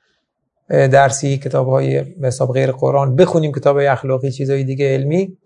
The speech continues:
قرآن هم در کنارش بیشتر از کتابای دیگه هم بهش توجه خاص داشته باشیم. احادیث پیغمبر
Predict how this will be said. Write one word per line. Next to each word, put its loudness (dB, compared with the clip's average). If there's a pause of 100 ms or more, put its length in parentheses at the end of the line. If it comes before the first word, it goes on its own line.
(100)
قرآن 2
هم -2
در 2
کنارش 0
بیشتر 0
از 2
کتابای -2
دیگه -4
هم -4
بهش -4
توجه -2
خاص 2 (560)
داشته 0
باشیم. 2
احادیث -4
پیغمبر 0